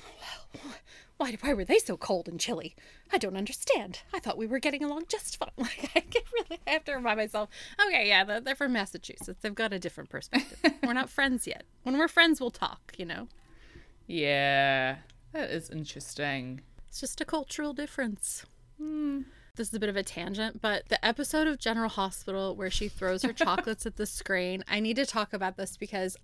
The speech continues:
Speaker 1: I had the chicken pox when I was twelve, and so I got really into General Hospital, and my mom used to tape them, and then we would watch them all at the end of the week so we could fast forward.
Speaker 2: Ah,
Speaker 1: Like, we
Speaker 2: yep.
Speaker 1: would binge them. This was before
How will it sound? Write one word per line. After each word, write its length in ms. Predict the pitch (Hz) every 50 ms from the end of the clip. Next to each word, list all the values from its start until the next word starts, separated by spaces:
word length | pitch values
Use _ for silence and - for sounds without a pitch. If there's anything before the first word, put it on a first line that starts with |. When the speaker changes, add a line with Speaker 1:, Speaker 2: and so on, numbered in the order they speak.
| -
Speaker 1:
I 40 | - 214
had 140 | 214 208
the 80 | - -
chicken 240 | - 381 - 320 262
pox 640 | 262 220 196 311 415 - - - - - - - -
when 220 | - 240 240 226
I 180 | - - 202 202
was 600 | 202 208 208 208 220 220 214 - - - - - - - - -
twelve, 540 | - - - 220 196 170 143 160 208 233 220
and 160 | - 208 220
so 140 | - - 220
I 40 | 208
got 200 | 196 196 - 185
really 260 | 185 175 175 190 202
into 160 | 208 220 240
General 300 | 220 - 214 208 208 208
Hospital, 480 | 190 196 180 180 - - 208 196 202 190
and 100 | 190 208
my 120 | 202 185
mom 200 | 185 180 175 190
used 180 | 220 254 - -
to 60 | 311 -
tape 380 | - - - 202 214 - -
them, 220 | - 269 262 262 262
and 120 | 202 214
then 120 | 220 208
we 100 | 208 208
would 300 | 202 202 190 185 185 - -
watch 240 | - - - - -
them 160 | 233 214 220
all 120 | 214 208
at 60 | 214
the 120 | - 208 196
end 100 | 196 190
of 60 | 175
the 60 | 170 160
week 220 | 160 175 - -
so 120 | - -
we 60 | 180 -
could 100 | 175 180
fast 280 | 185 196 - 170 165
forward. 160 | 156 156 151
Speaker 2:
Ah, 20 | 190
Speaker 1:
Like, 140 | 190 - -
we 80 | 214 214
Speaker 2:
yep. 200 | 196 170 - -
Speaker 1:
would 120 | 139 151
binge 160 | 190 185 -
them. 180 | - 269 269 247
This 160 | 220 - -
was 140 | 294 302 285
before 680 | 294 349 - - 285 240 233 233 226 214 214 226